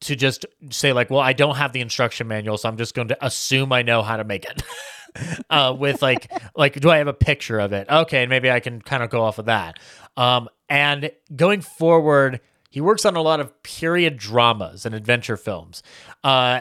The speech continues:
and in nineteen thirty-three, though, he gets a little glimpse at a movie called King Kong. Uh, David Callett, uh, emphasizes this heavily in his commentary for Godzilla, that King Kong is the breaking point for, uh, Tsuburaya, because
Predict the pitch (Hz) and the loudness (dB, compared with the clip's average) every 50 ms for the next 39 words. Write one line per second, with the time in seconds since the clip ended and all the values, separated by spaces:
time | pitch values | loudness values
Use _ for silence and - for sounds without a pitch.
0 | - - 147 143 143 143 139 131 131 139 151 - - 151 143 151 165 185 214 214 | -4 -2 0 2 2 2 0 -2 -4 -8 -8 -6 -6 -6 -4 -2 -2 -2 -2 -4
1 | - 247 208 202 190 175 165 - - 156 160 151 135 131 120 117 117 107 - 131 | -8 -10 -4 -4 -4 -2 -4 -6 -6 -4 -4 -2 0 0 0 0 -2 -6 -10 -12
2 | 123 185 180 - 202 185 165 147 151 160 165 160 135 - 139 139 139 139 123 - | -10 -10 -8 -4 -2 -2 -2 -2 -2 -2 -2 -4 -4 -4 -4 -4 -4 -4 -4 -4
3 | 139 123 123 127 123 123 120 - 117 113 - - - 117 110 110 - - 101 92 | -4 -2 -2 -4 -4 -4 -4 -2 -2 -2 -2 -4 -8 -8 -8 -8 -8 -6 -6 -6
4 | 82 73 82 82 _ _ _ _ _ - - - 139 123 120 117 117 113 110 107 | -6 -8 -16 -20 _ _ _ _ _ -20 -10 -2 0 2 2 2 2 0 0 -2
5 | 107 104 110 143 170 165 - 151 156 147 143 139 139 135 123 - _ _ _ _ | -4 -4 -6 -6 -6 -6 -4 -2 -2 0 0 0 0 -2 -2 -6 _ _ _ _
6 | _ _ _ _ _ _ - 135 131 131 135 - 143 151 151 127 170 147 - 147 | _ _ _ _ _ _ -2 0 2 2 2 2 0 -2 0 0 0 0 2 0
7 | 131 123 113 113 123 107 - 127 117 - - 139 147 127 127 120 120 117 110 107 | 0 0 0 -4 -8 -10 -10 -10 -10 -8 -4 -4 -2 -2 0 0 0 -2 -2 -4
8 | 107 107 _ - 131 120 120 120 110 - 123 120 120 120 113 - 127 117 110 - | -6 -10 _ -8 -6 -6 -4 -6 -6 -6 -6 -6 -6 -6 -6 -4 -4 -4 -4 -6
9 | 113 101 113 110 107 107 127 123 120 113 107 110 107 - - - 160 165 156 - | -6 -6 -6 -6 -4 -4 -2 -2 -2 -2 -2 -4 -6 -6 -8 -10 -8 -8 -8 -8
10 | - 143 135 131 127 120 117 117 110 - _ _ _ _ _ _ - - 135 131 | -4 -2 0 2 2 2 0 -4 -8 -18 _ _ _ _ _ _ -8 -4 -4 -4
11 | 123 107 - - 117 101 143 151 143 139 - 127 120 110 - - 117 110 98 90 | -4 -6 -8 -10 -6 0 2 2 2 2 0 -6 -8 -6 -6 -4 -2 -2 -4 -4
12 | - _ _ - - - 151 131 120 113 110 104 101 98 95 _ _ _ _ _ | -8 _ _ -12 0 2 4 4 6 4 4 2 2 -2 -4 _ _ _ _ _
13 | _ _ _ - 143 135 123 117 113 113 101 139 123 - - - - 147 120 127 | _ _ _ -4 0 0 0 0 0 -4 -6 -10 -10 -8 -6 -2 -2 0 0 2
14 | 120 117 113 110 107 107 104 104 104 107 120 117 - 131 135 123 117 120 117 110 | 2 2 2 2 2 0 0 -2 -2 -4 -8 -10 -6 -2 -2 0 0 0 -2 -6
15 | 107 | -10